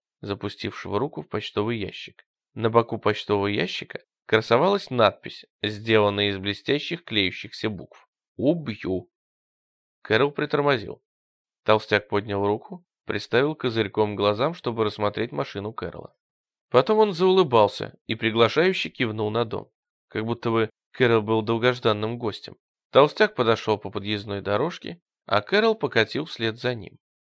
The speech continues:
Болиголовы склонились над грязной колеей. Их ветви били по окнам машины, хлестали по бокам Цвик. Наконец дорога привела на грязный двор перед большим фермерским домом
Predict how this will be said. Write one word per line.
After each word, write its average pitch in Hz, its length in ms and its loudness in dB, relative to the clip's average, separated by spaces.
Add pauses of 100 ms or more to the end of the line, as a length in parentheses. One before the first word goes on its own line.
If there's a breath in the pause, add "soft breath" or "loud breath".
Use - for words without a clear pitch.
(220)
Болиголовы 156 720 0
склонились 147 560 -4
над 117 140 -2
грязной 123 380 -2
колеей. 113 560 -8 (320)
Их 107 220 -8
ветви 110 320 0
били 104 280 -4
по 101 160 -2
окнам 95 340 -2
машины, - 540 -8 (340)
хлестали 117 540 0
по 123 160 -6
бокам 98 460 -2
Цвик. - 460 -20 (280)
Наконец 196 500 0
дорога 196 380 4
привела 170 400 2
на 175 120 0
грязный 165 400 0
двор 123 400 0
перед 101 280 -2
большим 104 380 -2
фермерским 101 680 -4
домом 170 380 -4